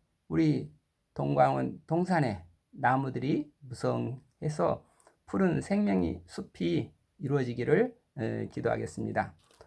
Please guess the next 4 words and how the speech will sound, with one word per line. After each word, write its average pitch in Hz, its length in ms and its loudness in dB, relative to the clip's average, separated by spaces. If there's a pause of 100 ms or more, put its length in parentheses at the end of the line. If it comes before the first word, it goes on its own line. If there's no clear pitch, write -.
(220)
이 170 160 0
동산의 160 640 2 (380)
전부는 196 680 2 (200)
뭐예요? 113 480 -4